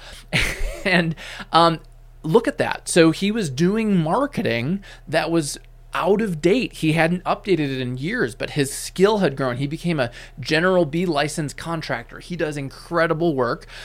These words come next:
Um, so we worked with him on an audit, and we found that his,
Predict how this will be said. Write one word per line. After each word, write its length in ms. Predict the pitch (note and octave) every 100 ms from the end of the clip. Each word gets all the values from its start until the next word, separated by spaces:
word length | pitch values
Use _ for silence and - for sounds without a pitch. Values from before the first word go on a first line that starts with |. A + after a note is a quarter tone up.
| - -
Um, 360 | E3 F#3 F#3 - - -
so 160 | -
we 120 | A3 A#3
worked 200 | D#4+ D#4
with 120 | A#3+
him 160 | A3+
on 100 | F#3
an 100 | D#3+ D3+
audit, 400 | C3 D3 D#3+ D#3
and 140 | D3+
we 80 | C#3
found 440 | B2 D3 C#3+ D3+ C3+
that 360 | C3+ C3 - - - -
his, 600 | - D3+ D3 C#3+ B2+